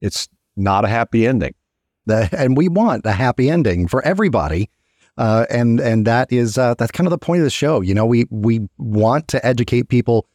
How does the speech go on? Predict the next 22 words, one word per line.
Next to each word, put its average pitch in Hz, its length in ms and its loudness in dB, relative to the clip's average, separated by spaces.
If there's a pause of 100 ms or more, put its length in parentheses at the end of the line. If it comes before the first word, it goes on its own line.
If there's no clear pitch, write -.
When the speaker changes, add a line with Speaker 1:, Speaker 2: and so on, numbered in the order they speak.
(220)
Speaker 2:
and 107 100 -2
we 110 80 2
want 117 260 0
to 113 40 2
really, 110 460 2
uh, 101 80 2
you 104 120 0
know, 104 120 0
give 107 440 -2 (220)
everyone 131 540 2
information 104 720 0 (320)
to 107 140 0
make 101 320 2
their, 95 760 0
uh, 104 80 -4
financial 101 600 0
life 90 320 0
better 98 340 2
so 107 160 -2
that, 101 200 0
you 98 120 0
know, 90 200 0